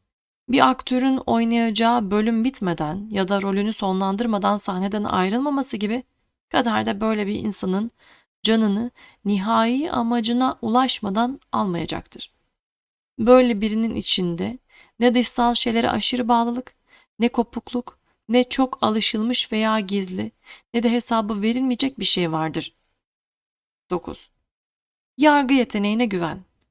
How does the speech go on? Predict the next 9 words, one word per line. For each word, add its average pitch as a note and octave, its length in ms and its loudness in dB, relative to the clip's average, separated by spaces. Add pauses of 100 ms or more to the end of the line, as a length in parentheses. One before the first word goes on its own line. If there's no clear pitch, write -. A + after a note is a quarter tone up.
(180)
Çünkü A#3 380 0
zihninde G3+ 800 -2
mantığına G3 640 0
veya A3+ 340 0 (380)
doğaya A3+ 380 4
aykırı A#3 420 0
hiçbir B3 360 0
fikir A#3+ 420 -6
belirmemesi A3 760 -2